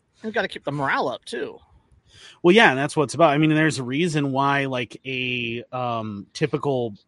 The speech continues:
Speaker 2: you know,
Speaker 1: Mm-hmm.
Speaker 2: section of information that would get released to soldiers, both, uh, you know, showing up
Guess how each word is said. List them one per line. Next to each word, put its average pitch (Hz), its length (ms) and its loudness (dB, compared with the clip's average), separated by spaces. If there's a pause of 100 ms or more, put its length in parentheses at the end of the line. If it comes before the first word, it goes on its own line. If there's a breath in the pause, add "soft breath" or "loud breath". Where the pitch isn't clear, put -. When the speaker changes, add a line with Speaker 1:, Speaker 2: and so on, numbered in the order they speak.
(140)
Speaker 2:
you 156 120 -2
know, 120 140 -4
Speaker 1:
Mm-hmm. 107 60 -8
Speaker 2:
section 139 520 -2
of 113 220 -8
information 127 680 -8
that 104 120 -8
would 110 120 -8
get 110 160 -6
released 117 400 -6
to 117 60 -10
soldiers, 113 420 -10
both, 117 300 -10 (480 soft breath)
uh, 110 440 2
you 147 160 -2
know, 120 120 -2
showing 135 420 0
up 127 240 -4